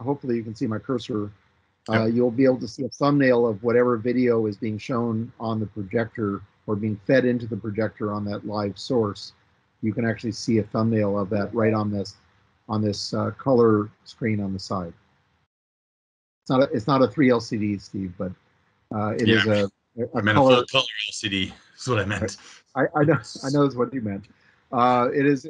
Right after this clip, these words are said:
Speaker 1: but it is a full color, and it offers the same controls with the menu and input options, and, uh, the,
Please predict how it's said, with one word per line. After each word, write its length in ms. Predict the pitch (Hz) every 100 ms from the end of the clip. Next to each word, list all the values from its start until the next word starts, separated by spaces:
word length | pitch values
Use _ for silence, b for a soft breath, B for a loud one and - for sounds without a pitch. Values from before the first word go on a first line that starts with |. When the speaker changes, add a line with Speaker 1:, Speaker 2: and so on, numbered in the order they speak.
| -
Speaker 1:
but 100 | 139
it 60 |
is 140 | 139 139
a 60 |
full 200 | 107 151
color, 480 | 147 139 135 131 123 _ _ _
and 140 | 127 117
it 80 | 123 -
offers 360 | 135 131 135 110
the 120 | 127
same 280 | - 135 127
controls 640 | 139 117 123 123 120 113
with 160 | 123 -
the 60 |
menu 560 | 110 117 120 123 120 113
and 100 | 104
input 400 | 113 110 120 113 _ _ _ _ -
options, 680 | 117 113 120 110 107 - _ _ _ _ _ _
and, 460 | 117 110 107 107 104
uh, 460 | 107 101 104 101 101 -
the, 120 | 123